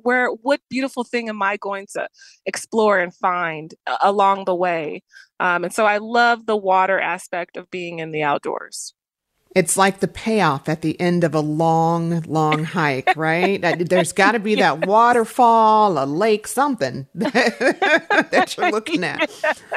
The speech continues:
Speaker 2: Uh, you know?
Speaker 1: Yes.
Speaker 2: Yes. I'm, I'm the same way. And, uh, and I, I had decided when I moved here to San Diego that I was gonna learn how to surf.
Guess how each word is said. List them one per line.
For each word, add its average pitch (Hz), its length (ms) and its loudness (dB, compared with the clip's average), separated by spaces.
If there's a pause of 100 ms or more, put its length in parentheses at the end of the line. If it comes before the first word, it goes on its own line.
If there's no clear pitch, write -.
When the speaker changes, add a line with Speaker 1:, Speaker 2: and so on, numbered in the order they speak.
(100)
Speaker 2:
Uh, - 260 0
you 226 180 -2
know? 196 220 2 (100)
Speaker 1:
Yes. 233 560 0
Speaker 2:
Yes. 202 500 -2
I'm, 302 320 2
I'm 320 260 0
the 381 100 6
same 269 400 0
way. 185 640 2
And, 185 460 2
uh, 185 340 4
and 202 160 2
I, 208 200 2 (140)
I 208 100 0
had 254 180 2
decided 233 560 0
when 185 160 2
I 180 100 2
moved 185 380 2
here 180 380 0
to 180 120 -4
San 175 300 0
Diego 160 380 -2
that 151 120 -4
I 160 100 -2
was 151 120 -4
gonna 156 200 -4
learn 160 340 -2
how 156 300 -6
to - 140 -8
surf. - 540 0